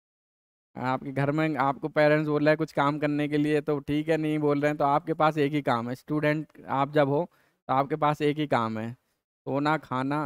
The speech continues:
अच्छे से सो, आठ घंटे की नींद लो। ये भी नहीं आप उठ गए, चार बजे से उठ गए हैं, किताब पे ध्यान ही नहीं है। आप दस बजे सो जाओ, सुबह छः बजे उठो, सात बजे अपना पढ़ा स्टार्ट करो,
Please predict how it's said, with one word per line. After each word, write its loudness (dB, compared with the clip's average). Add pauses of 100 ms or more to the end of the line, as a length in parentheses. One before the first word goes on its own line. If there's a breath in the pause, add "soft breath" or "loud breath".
अच्छे -4
से -4
सो, -4 (460)
आठ 0
घंटे -2
की -2
नींद 0
लो। -2 (420)
ये -4
भी -4
नहीं -2
आप -2
उठ -6
गए, -10 (420)
चार 2
बजे 2
से -2
उठ 0
गए 2
हैं, -4 (380)
किताब -2
पे -2
ध्यान -2
ही -4
नहीं -4
है। -4 (380)
आप -4
दस 0
बजे 2
सो -2
जाओ, 2
सुबह -4
छः -2
बजे 0
उठो, -2
सात -2
बजे -2
अपना -4
पढ़ा 0 (200)
स्टार्ट -2
करो, -4